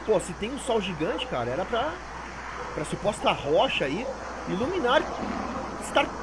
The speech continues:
completamente iluminada, né? Ah, e se eu contar pra vocês, meus amigos, né, que acreditam no globo aí, como que você acha que foi criado a Lua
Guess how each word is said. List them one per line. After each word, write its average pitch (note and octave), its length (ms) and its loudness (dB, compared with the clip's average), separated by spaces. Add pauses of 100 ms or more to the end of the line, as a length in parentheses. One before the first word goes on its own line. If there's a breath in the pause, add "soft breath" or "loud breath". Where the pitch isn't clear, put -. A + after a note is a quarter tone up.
(120)
completamente D#4 720 4
iluminada, A#3 560 0 (540)
né? D3 260 2 (880)
Ah, F3 680 6 (140)
e C4 80 -4
se - 100 0
eu G4 60 4
contar C4 400 4
pra B3+ 120 4
vocês, F#3 680 2
meus C#3+ 200 -2
amigos, A#2 340 2 (440)
né, B2 180 2
que E3+ 100 2
acreditam D#3 420 0
no C#3+ 120 0
globo B2+ 420 2
aí, D3+ 260 2 (1200)
como G#4 220 4
que D#4+ 180 2
você A#3+ 260 2
acha G#3 240 2
que F#3 160 -2
foi G3 160 2
criado E3+ 500 4 (140)
a E3+ 80 4
Lua D#3+ 460 4